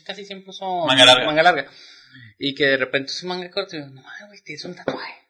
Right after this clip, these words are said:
Speaker 1: y yo,
Speaker 2: Obvio, güey.
Speaker 1: "Sí, güey, siempre
Speaker 2: ¿Nunca lo habías
Speaker 1: tenía,
Speaker 2: visto,
Speaker 1: nunca lo
Speaker 2: qué?
Speaker 1: había visto", y así, güey, es un tema de conversación cuando realmente es algo sutil, güey.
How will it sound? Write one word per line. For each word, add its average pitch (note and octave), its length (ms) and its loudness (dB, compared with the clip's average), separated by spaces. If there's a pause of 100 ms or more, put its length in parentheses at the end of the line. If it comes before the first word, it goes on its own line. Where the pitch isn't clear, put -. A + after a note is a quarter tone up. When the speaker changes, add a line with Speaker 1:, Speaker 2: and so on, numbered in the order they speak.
(220)
Speaker 1:
y C3+ 140 -8
yo, C3 140 -4 (1080)
Speaker 2:
Obvio, D3+ 260 -6
güey. C#3 300 -4
Speaker 1:
"Sí, C#3+ 200 -20
güey, A#3 220 -20
siempre G#3 220 -18
Speaker 2:
¿Nunca F#3+ 140 -4
lo D#3+ 60 -4
habías D#3 160 -2
Speaker 1:
tenía, - 100 -8
Speaker 2:
visto, - 180 -8
Speaker 1:
nunca A3 140 -8
lo A3 40 -4
Speaker 2:
qué? A3 60 -4
Speaker 1:
había A#3 140 -6
visto", G3+ 360 -8
y C#3 80 -6
así, C3+ 260 -4
güey, D3+ 200 2
es C3 180 -6
un E3+ 160 -6
tema F3+ 160 -2
de F#3 60 -4
conversación F3 520 -4
cuando A3+ 400 4
realmente G3+ 520 2
es G3 100 -2
algo G3 180 0
sutil, D3+ 380 -8
güey. C3+ 120 -14